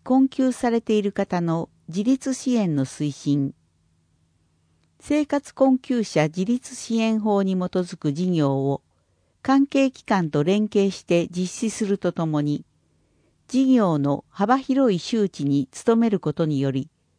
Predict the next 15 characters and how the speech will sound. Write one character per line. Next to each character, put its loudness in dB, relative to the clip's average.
生 0
活 -4
に 0
困 4
窮 0
さ 0
れ -2
て -2
い 2
る -2
方 -2
を -2
早 2
期 -4
に 0